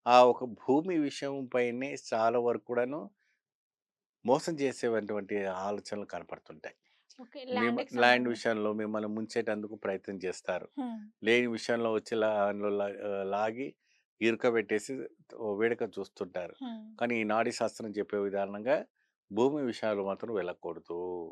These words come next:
Speaker 1: ఏదైనా చౌకగా వచ్చింది, ఏదైనా చీప్‌గా వచ్చిందంటే థరోలీగా దాన్ని ఎంక్వైరీ చేసి మీరు దాని యొక్క పరిశోధన చేస్తే అప్పుడు అద్భుతమైనటువంటి ఫలితాలు రావడానికి ఆస్కారం ఉంటుంది.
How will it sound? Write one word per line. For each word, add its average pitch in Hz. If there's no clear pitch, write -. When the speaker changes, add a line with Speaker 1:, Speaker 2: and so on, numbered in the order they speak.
Speaker 1:
ఏదైనా 117
చౌకగా 120
వచ్చింది, 107
ఏదైనా 110
చీప్‌గా 110
వచ్చిందంటే 110
థరోలీగా 135
దాన్ని 104
ఎంక్వైరీ 107
చేసి 104
మీరు 117
దాని 104
యొక్క 98
పరిశోధన 107
చేస్తే -
అప్పుడు 127
అద్భుతమైనటువంటి 113
ఫలితాలు 98
రావడానికి 92
ఆస్కారం 90
ఉంటుంది. 104